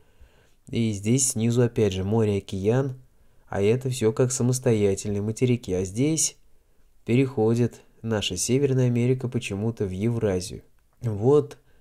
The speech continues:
проецирование карты Монте на Google Земля.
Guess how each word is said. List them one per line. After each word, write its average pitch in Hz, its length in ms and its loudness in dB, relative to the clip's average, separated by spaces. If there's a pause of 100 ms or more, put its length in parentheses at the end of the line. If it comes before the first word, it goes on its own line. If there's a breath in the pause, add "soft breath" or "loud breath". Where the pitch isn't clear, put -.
(160)
проецирование 113 680 2
карты 107 500 -4
Монте 95 500 0
на 110 280 0
Google 110 400 -2 (340)
Земля. 98 500 -2